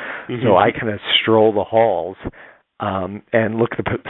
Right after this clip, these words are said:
Speaker 2: say, "Is it a question I care about? Does it look like there's a little bit of data there that I care about? If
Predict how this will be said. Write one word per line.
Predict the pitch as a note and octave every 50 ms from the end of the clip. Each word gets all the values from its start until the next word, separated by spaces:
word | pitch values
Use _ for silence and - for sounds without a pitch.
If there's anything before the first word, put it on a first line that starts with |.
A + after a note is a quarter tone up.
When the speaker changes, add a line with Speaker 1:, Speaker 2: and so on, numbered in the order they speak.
| -
Speaker 2:
say, | - A2 G2+ G2 G2 G2+
"Is | G2 - G2+ -
it | A2 -
a | -
question | - B2+ A#2 - - C3 B2
I | A2+ -
care | A#2+ A2
about? | G2 G2+ G2+ G2 -
Does | G2+ F#2+
it | A2 - -
look | C3 B2+ C#3+ D3 - -
like | C3+ A#2 G#2+ -
there's | A2+ G2
a | A2
little | G#2+ G2 G#2+ G2+ G#2
bit | F2+ G2+ F#2+
of | F#2+
data | E2+ G2 F#2+ F#2 F#2
there | E2+ D#2 F2+ F2 F2+
that | F2+ G2 F2+
I | F#2+ G2
care | - - A2+ G#2
about? | G#2 F2 F#2 F2 G2 - _ _ _ - - - - - - - -
If | C3+ B2+